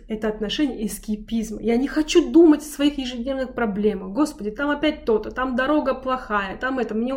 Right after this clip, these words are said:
я устал, мне не хочется об этом думать. И вот я пойду и что-то куплю и обрадуюсь.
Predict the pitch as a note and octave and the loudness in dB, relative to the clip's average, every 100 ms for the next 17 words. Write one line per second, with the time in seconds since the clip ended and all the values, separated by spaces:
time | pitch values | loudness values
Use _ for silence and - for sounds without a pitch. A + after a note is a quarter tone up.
0 | B3+ C4 C#4+ - - F#3+ G#3 B3+ - D#4 | -2 0 0 -2 -8 -4 -2 -2 2 0
1 | - A3 G#3+ G#3+ A#3+ A3+ C4 G3+ - - | 0 -4 -2 0 -2 0 0 -2 -8 -20
2 | - - - - - - B3 D#4 C4 A3+ | -20 -20 -20 -20 -16 -2 4 4 4 2
3 | A#3 A3+ F#4+ D#4+ - A#3+ A3 G#3+ A#3+ D#4+ | 2 6 8 6 4 -4 -2 -2 10 10
4 | E4+ - F#3+ A#3+ A#3+ F#3 G#3+ - | 10 6 2 0 0 -2 -4 -6